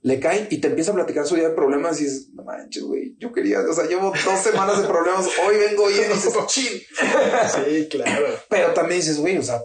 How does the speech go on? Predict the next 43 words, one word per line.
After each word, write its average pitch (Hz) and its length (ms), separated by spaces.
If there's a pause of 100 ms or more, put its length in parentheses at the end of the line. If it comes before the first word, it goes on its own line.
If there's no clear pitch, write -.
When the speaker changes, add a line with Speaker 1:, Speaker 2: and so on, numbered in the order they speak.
(120)
Speaker 1:
pero 123 220
también 135 340
él 160 80
te 180 80
ha - 40
escuchado 165 340
a 156 60
ti 165 140
trescientas 151 560
veces, 143 300
¿no?". 127 160
Speaker 2:
Claro. - 20
Speaker 1:
Entonces, 139 580 (1200)
pues, - 160 (580)
no 151 160
es 202 80
que 294 100
se 202 120
la 135 180
debas, 190 320
pero 139 200
dices, 127 460 (140)
"La 107 180
neta 117 200
está 156 220
bien". 160 440 (200)
La 131 280
cosa 147 400
es, - 400 (760)
acuérdate, 131 800
sus 208 440
problemas, 135 760
aunque 120 340
se 123 120
lo 113 200
puedas 156 260
ayudar 135 300
a 120 60
aconsejar, 117 540
si - 140
es 92 100
que 98 120
quiere - 240